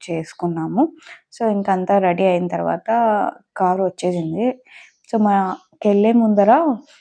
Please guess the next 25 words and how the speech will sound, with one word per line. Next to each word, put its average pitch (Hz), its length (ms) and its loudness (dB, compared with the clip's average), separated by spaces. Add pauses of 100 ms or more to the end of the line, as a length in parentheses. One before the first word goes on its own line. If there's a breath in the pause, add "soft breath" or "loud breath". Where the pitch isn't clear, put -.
(280 soft breath)
so, - 160 -2 (320)
టెంకాయ 214 320 2
కొట్టే 208 300 2
అలవాటు 175 320 0
అనమాట. 165 440 0 (420)
ఆ, - 20 0 (320)
జర్నీ 196 380 2
చేసే 190 240 2
ముందర 180 360 0
అంతా 185 280 0 (100)
బాగా 180 220 -2 (100)
జరగాలని. 170 580 -4 (1120)
So, 226 220 -2
మా 208 220 0
అన్న 196 180 0
అన్నీ 214 260 2 (100)
చెక్ 196 160 -4 (120)
చేస్తున్నాడు. 202 520 -2 (120)
వెళ్ళే 208 260 4
ముందరే 196 480 0
అన్నీ 202 240 2
పెట్టుకున్నామా 190 720 -2
లేదా, 185 400 0
టికెట్స్ 196 500 -2
అన్నీ 185 260 -2